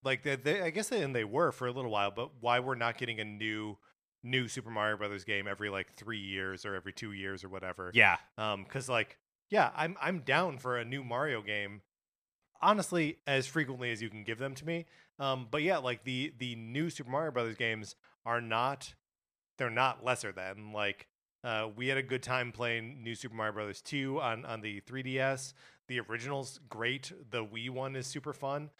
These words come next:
Speaker 1: I don't know. I think, I, I think you are right that they are all good games and all good, like, modern games, um, which is sort of different than being a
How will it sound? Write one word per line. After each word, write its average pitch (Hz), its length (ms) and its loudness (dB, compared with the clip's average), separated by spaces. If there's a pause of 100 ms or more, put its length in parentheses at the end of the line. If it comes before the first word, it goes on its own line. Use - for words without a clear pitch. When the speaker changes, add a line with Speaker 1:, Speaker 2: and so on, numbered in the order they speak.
(160)
Speaker 1:
I 131 80 0
don't 156 100 0
know. 165 100 4
I 110 100 2
think, 147 180 -2
I, 135 120 -4 (280)
I 131 140 -6 (100)
think 160 200 -4
you 156 140 2
are 131 100 6
right 117 240 2
that 107 120 -6
they 120 120 2
are 110 220 0
all 113 320 0
good 117 260 -2
games 120 260 -2
and 135 100 -4
all 143 140 2
good, 135 280 -2
like, 110 280 -2 (360)
modern 104 500 2
games, 104 480 -10 (320)
um, 104 360 -4
which 110 220 -8
is 113 120 -8
sort - 360 -4
of 101 60 -12
different 107 260 -6
than 98 160 -2
being 98 320 -6
a 95 260 -4